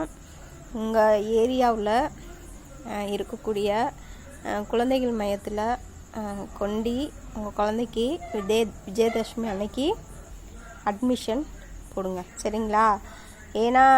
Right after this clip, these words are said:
இந்த விஜயதசமி நாள்ல வந்துட்டு அட்மிஷன் போட்டா வந்துட்டு அந்த குழந்தை அந்த படிப்புங்கிற விஷயத்துல ரொம்ப வந்து கருத்தா நல்லா தெளிவா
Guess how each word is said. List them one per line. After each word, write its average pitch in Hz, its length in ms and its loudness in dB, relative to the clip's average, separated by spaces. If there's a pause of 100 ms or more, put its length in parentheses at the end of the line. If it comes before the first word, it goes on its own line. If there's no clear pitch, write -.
இந்த 240 220 2
விஜயதசமி 269 640 6 (180)
நாள்ல 214 340 2
வந்துட்டு 220 420 0
அட்மிஷன் 233 600 0
போட்டா 220 320 -4
வந்துட்டு 220 440 -2
அந்த 214 200 -2
குழந்தை 214 440 -2 (880)
அந்த 202 260 0 (560)
படிப்புங்கிற 254 680 2
விஷயத்துல 214 520 -2
ரொம்ப 226 420 -4
வந்து 220 340 2 (920)
கருத்தா 247 580 4
நல்லா 220 360 2
தெளிவா 233 520 2